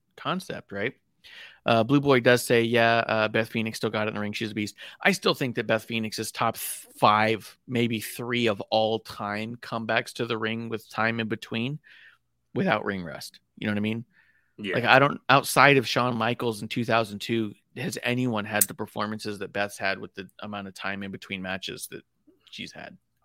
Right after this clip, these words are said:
Speaker 1: She's
Speaker 2: Yeah, it
Speaker 1: amazing.
Speaker 2: doesn't seem like it. Yeah, it doesn't seem like she does. She does really
Speaker 1: She
Speaker 2: good
Speaker 1: might be
Speaker 2: work.
Speaker 1: top two.
Speaker 2: Yeah. Yeah,
Speaker 1: Yeah.
Speaker 2: she does really good work.
Speaker 1: Um,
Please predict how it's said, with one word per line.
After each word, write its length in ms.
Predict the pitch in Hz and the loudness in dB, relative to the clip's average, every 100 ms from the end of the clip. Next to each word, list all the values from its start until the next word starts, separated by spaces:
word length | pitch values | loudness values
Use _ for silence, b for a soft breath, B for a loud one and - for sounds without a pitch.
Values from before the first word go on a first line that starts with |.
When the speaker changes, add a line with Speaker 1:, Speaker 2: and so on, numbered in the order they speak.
| _ | _
Speaker 1:
She's 100 | 131 | 2
Speaker 2:
Yeah, 80 | 131 | 8
it 40 | 113 | 8
Speaker 1:
amazing. 100 | 113 | 8
Speaker 2:
doesn't 260 | 123 110 | 4 2
seem 240 | 92 92 90 | -2 -4 -4
like 220 | 80 - | -6 -8
it. 100 | - | -6
Yeah, 200 | 95 85 | -2 -2
it 80 | 85 | 0
doesn't 220 | 101 90 | -2 -4
seem 200 | 82 92 | -6 -2
like 160 | 87 82 | -2 -2
she 140 | 107 | 2
does. 240 | 110 98 - | 2 2 -4
She 180 | - 131 | -2 0
does 180 | 113 | 2
really 180 | 101 110 | 2 2
Speaker 1:
She 40 | 98 | 2
Speaker 2:
good 80 | |
Speaker 1:
might 60 | 95 | 0
be 20 | |
Speaker 2:
work. 140 | 92 90 | 0 -2
Speaker 1:
top 140 | 90 | -6
two. 140 | - - _ _ _ _ _ _ _ | -14 -18 _ _ _ _ _ _ _
Speaker 2:
Yeah. 220 | 95 82 82 _ _ _ | -6 -4 -8 _ _ _
Yeah, 140 | 101 | -6
Speaker 1:
Yeah. 40 | 90 | -6
Speaker 2:
she 140 | 98 | -2
does 160 | 104 92 | -2 -2
really 180 | 90 85 | -4 -4
good 100 | 85 | -8
work. 200 | 95 - _ _ _ _ _ _ _ _ _ _ _ _ _ _ _ _ | -10 -14 _ _ _ _ _ _ _ _ _ _ _ _ _ _ _ _
Speaker 1:
Um, 420 | 135 127 117 117 | -6 -4 -4 -6